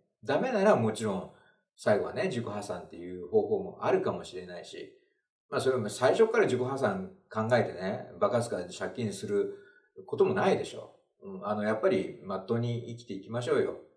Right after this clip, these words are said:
うん。まっとうに生きてって、それで、あのー、豊かなね、あなたのその未来をね、人生を花開くね、未来をね、見つけましょうよ。ということで、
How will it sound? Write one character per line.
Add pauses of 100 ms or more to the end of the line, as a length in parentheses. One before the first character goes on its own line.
(600)
う
ん。 (1160)
ま
っ
と
う
に
生
き
て
っ
て、
そ
れ
で、 (140)
あ
の
ー、
豊
か
な
ね、 (800)
あ
な
た
の
そ
の (140)
未
来
を
ね、 (120)
人
生
を (180)
花
開 (140)
く
ね、 (140)
未
来
を
ね、 (300)
見
つ
け
ま
し
ょ
う
よ。 (1200)
と
い
う
こ
と
で、